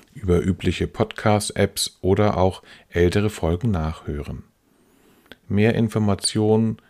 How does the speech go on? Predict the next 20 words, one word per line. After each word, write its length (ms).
findet 320
ihr 240
auf 160
der 120
Internetseite 1040
jeden 400
Sonntag 560
ein 220
Gedicht 400
punkt 300
de. 320
Nun 320
aber 400
Therese 420
Krommig 640
mit 160
dem 120
Text 560
Geträumte 760
Wirklichkeit. 840